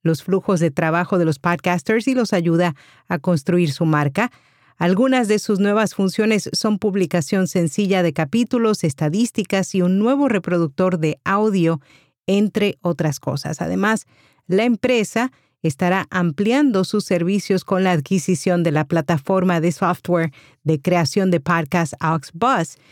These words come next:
Este servicio permite planificar, grabar y lanzar un podcast desde un solo lugar. Está basado en la web y diseñado para ahorrar tiempo. El recurso es súper útil para los creadores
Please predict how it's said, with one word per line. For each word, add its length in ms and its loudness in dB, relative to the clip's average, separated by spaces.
Este 240 0
servicio 640 0
permite 460 0
planificar, 840 -2
grabar 500 -2
y 180 2
lanzar 500 0
un 120 0
podcast 440 -2
desde 300 0
un 140 2
solo 500 -2
lugar. 580 -2
Está 280 -2
basado 400 0
en 100 2
la 120 0
web 400 2
y 80 -2
diseñado 640 0
para 420 -4
ahorrar 460 -2
tiempo. 560 0
El 140 0
recurso 500 0
es 80 -2
súper 360 0
útil 460 0
para 240 0
los 160 -2
creadores 500 0